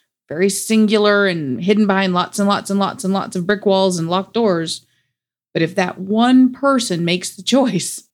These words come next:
to show their brother, because it's like, "You will not believe what I just read today," or they want to send it off to a publication that will, of course, run with it and show it to the world. Like, those are,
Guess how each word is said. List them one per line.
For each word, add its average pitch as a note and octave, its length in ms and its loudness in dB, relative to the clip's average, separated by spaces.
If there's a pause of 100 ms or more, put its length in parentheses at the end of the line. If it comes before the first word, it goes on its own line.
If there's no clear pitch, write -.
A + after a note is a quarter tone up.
to D#3+ 380 -2
show C4 320 0
their C4 200 0
brother, A3+ 520 0
because F#3+ 400 2
it's G#3 140 0
like, G3+ 240 0
"You C#4+ 100 4
will F#3 140 2
not F3 220 -2
believe D4+ 360 2
what E3+ 140 2
I F3+ 120 0
just B3 220 -2
read C4 260 0
today," D#3+ 360 -2
or B3 440 2 (360)
they G3 100 2
want E3 180 0
to E3+ 40 0
send F3 260 -4
it F3 80 0
off F#3+ 180 0
to G#3 80 2
a G3 60 0
publication A#3 840 0
that F3 160 -2
will, F3+ 160 2
of F3 120 -2
course, F3 320 -4
run A3+ 320 0
with G3 180 0
it F#3+ 220 0 (340)
and G#3+ 100 -2
show F3 160 2
it D#3+ 80 -6
to E3 80 -6
the D#3 120 -6
world. D#3+ 360 -4
Like, F3+ 220 0
those F#3+ 240 2
are, F#3 200 0